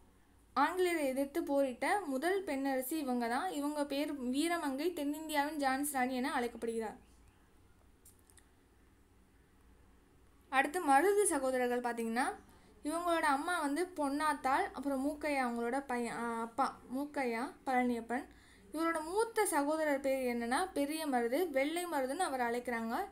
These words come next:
இளைய மருது சகோதரர் வந்து சின்ன மருது அப்படின்னு சொல்லி அழைக்கப்படுறாரு. அடுத்து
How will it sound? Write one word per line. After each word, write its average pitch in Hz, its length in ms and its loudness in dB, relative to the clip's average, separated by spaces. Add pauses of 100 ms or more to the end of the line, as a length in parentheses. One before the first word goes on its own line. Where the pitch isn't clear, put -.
இளைய 330 340 0
மருது 285 400 -2 (360)
சகோதரர் 269 480 2
வந்து 254 480 -2
சின்ன 330 340 -4
மருது 247 260 4
அப்படின்னு 247 220 0
சொல்லி 247 200 -4
அழைக்கப்படுறாரு. 247 720 -2 (800)
அடுத்து 285 520 2